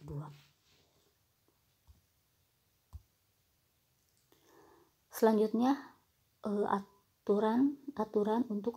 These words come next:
operasi matematika menggunakan angka penting. Nah, yang akan dibahas di sini adalah operasi matematika untuk penjumlahan, pengurangan, perkalian, dan pembagian. Nah, ini aturan yang pertama untuk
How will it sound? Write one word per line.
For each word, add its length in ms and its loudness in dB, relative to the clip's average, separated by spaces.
operasi 800 -4
matematika 560 -4
menggunakan 560 0
angka 160 -4
penting. 480 -4
Nah, 80 0
yang 160 -2
akan 260 0
dibahas 300 0
di 100 -2
sini 300 -2
adalah 160 2
operasi 480 -2
matematika 560 -2
untuk 240 -4
penjumlahan, 640 0
pengurangan, 720 0
perkalian, 560 4
dan 120 -2
pembagian. 560 -2
Nah, 140 2
ini 260 2
aturan 400 2
yang 160 -4
pertama 480 -2
untuk 480 -2